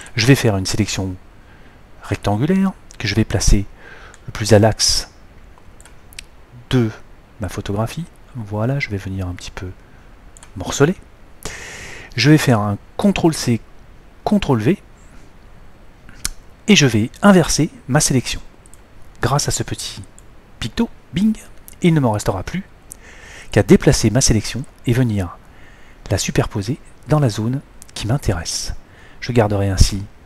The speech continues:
la progressivité de la partie de droite à gauche. Si je lâche, c'est fait. Je clique sur sélection, pardonnez-moi,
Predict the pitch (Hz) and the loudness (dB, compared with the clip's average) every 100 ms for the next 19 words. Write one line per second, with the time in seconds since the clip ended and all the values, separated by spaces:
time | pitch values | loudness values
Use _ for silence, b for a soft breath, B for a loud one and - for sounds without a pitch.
0 | - - - 120 - 120 104 - 98 - | -20 -20 -4 -2 0 -2 2 2 2 -2
1 | 143 - b b b - - 107 - 101 | -4 -6 b b b -20 -4 -2 -2 -4
2 | - 107 95 110 151 - - - - - | -6 -8 -8 -8 -4 -4 -6 -10 -20 -8
3 | 165 110 - - - - - - - - | -4 -4 -6 -12 -14 -20 -20 -20 -20 -20
4 | - - - - - - - - 151 107 | -20 -20 -20 -20 -20 -20 -10 -4 -2 -2
5 | 92 - - - - b b b b b | -2 -4 -10 -14 -20 b b b b b
6 | - - - - - 214 151 - - - | -20 -20 -20 -12 0 2 2 -4 -14 -18
7 | - - B B B B B B B B | -20 -20 B B B B B B B B
8 | - - - - - - - - 139 - | -20 -20 -20 -20 -20 -10 -6 -4 -4 -4
9 | - 117 - 156 185 - - - - B | 0 0 0 -4 -6 -14 -20 -20 -20 B
10 | B - 113 101 98 120 196 | B -10 -8 -4 -2 -2 -2